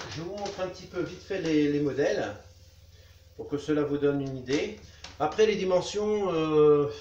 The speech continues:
euh, je veux dire, vous, c'est quand même peut-être assez grand, mais si vous avez une fenêtre, par exemple, qui fait, euh, un, un mètre quatre-vingts et que le rideau fait deux mètres quarante, euh,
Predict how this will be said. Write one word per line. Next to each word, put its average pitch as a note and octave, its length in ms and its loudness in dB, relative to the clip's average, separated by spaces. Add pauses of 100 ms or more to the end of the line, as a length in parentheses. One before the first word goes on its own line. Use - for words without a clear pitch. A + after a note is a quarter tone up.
(600)
euh, - 100 -10 (240)
je D3 160 -6
veux D3+ 60 -4
dire, F#3 220 -2
vous, D3 420 -2 (960)
c'est - 260 -12
quand D#3+ 100 -4
même E3 160 -2
peut-être D3+ 320 -4
assez C#3 260 -6
grand, D#3+ 320 -4
mais D#3 180 -2
si F3+ 420 -8
vous D#3 300 -8
avez D3+ 180 -2
une D3 80 -4
fenêtre, D#3+ 360 -6
par A2+ 140 -4
exemple, C#3+ 360 -4
qui A2 100 -14
fait, A#2+ 300 -4
euh, G2+ 80 -4 (420)
un, A2 640 -2
un C3 100 -4
mètre D3 260 -2
quatre-vingts C#3 640 -2
et A2+ 140 0
que - 120 -12
le A#2+ 240 -2
rideau B2+ 300 -2
fait B2+ 140 -8
deux A#2 120 -8
mètres A#2 200 -6
quarante, D3 520 -4 (460)
euh, G#2+ 720 -2